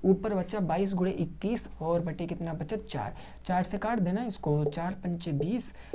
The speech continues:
चार पंचे बीस। तो अगर मैं इसको solve करूँगा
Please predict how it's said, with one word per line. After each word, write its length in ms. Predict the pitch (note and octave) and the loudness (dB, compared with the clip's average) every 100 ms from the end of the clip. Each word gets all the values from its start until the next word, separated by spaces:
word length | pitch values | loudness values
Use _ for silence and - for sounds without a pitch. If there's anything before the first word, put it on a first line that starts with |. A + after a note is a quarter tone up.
| - - | -8 -2
चार 220 | F3 E3+ | 0 2
पंचे 360 | E3 D3 - D#3 | 0 -2 -2 -4
बीस। 380 | C3+ C3+ C3+ - - - | -2 -2 -4 -10 -10 -8
तो 100 | - | -2
अगर 240 | C#3 E3+ | -2 0
मैं 140 | F3+ F#3+ | 0 0
इसको 300 | D3 - G3 | -2 -2 -4
solve 400 | - D3 D#3+ F3 | 0 2 2 0
करूँगा 460 | E3 D3 C#3+ D3+ | 0 2 4 4